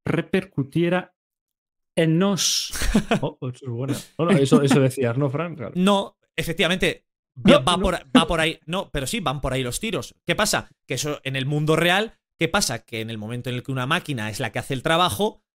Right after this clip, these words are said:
Speaker 3: el sueldo no repercutirá en nos, sino en las empresas.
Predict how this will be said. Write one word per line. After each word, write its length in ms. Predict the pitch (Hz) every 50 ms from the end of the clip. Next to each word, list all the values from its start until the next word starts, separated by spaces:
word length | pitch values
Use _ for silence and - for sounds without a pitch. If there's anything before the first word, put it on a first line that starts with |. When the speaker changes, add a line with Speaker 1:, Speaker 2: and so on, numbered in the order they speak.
| _ _ _
Speaker 3:
el 80 | 123 123
sueldo 500 | - 165 151 147 147 175 196 208 208 _ _
no 160 | 180 175 202
repercutirá 680 | 202 196 190 202 202 190 - 190 160 196 190 190 185 190
en 220 | 190 180 160 - _ _
nos, 540 | 180 190 202 214 240 302 285 - - - _ _ _ _
sino 320 | - - 196 180 175 175 165
en 180 | 165 165 - _
las 360 | - 185 185 190 180 170 - 196
empresas. 580 | 180 165 - 208 240 240 - 190 147 - -